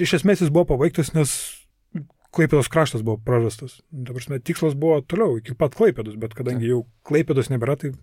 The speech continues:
Speaker 1: buvo sustota ties Gargždais. Ir, nu, kai kalbam apie tuometinį plentą, reikia turėti omeny, kad jis atrodė kaip dabartinis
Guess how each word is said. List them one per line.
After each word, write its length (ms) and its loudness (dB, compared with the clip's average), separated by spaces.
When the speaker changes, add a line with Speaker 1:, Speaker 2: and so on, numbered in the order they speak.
Speaker 1:
buvo 280 0
sustota 300 -2
ties 220 -2
Gargždais. 400 2
Ir, 80 2
nu, 160 2
kai 100 2
kalbam 400 2
apie 300 2
tuometinį 420 4
plentą, 560 2
reikia 240 2
turėti 320 2
omeny, 300 4
kad 140 0
jis 160 2
atrodė 400 2
kaip 160 -2
dabartinis 720 2